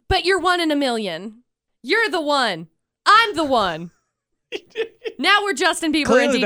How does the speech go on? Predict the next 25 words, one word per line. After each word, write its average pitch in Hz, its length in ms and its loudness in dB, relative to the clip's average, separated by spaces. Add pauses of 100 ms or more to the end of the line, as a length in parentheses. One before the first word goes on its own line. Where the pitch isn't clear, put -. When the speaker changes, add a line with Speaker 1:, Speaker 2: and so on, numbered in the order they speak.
Speaker 2:
that's - 100 -2
not 226 180 4
Speaker 1:
Khaled. 175 120 0
Speaker 2:
the 156 40 -2
truth 226 240 -2
anyway, 233 320 0
because 156 260 -4
you 190 120 -6
wouldn't 202 160 -4
be 202 80 0
apologizing 190 680 -2
if 175 120 -2
you 180 100 -4
didn't 196 200 -2
act 190 220 0
like 202 180 0
you 262 520 -2
were 240 140 2
the 208 180 -2
only 185 240 -4
person 160 400 -4
in - 100 2
the 151 80 0
world. 143 380 2
Speaker 1:
Exactly. 165 200 -6